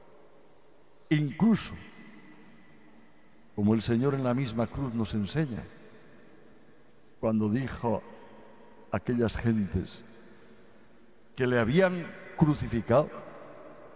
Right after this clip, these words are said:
dirigiéndose al Padre, "Perdónales, porque no saben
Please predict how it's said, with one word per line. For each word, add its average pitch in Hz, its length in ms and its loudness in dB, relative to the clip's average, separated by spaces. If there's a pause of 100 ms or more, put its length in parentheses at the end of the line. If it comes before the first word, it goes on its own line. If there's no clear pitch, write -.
(300)
dirigiéndose 127 680 2
al 107 120 2
Padre, 120 380 4
"Perdónales, 113 840 2 (800)
porque 104 340 2
no 120 120 4
saben 87 440 4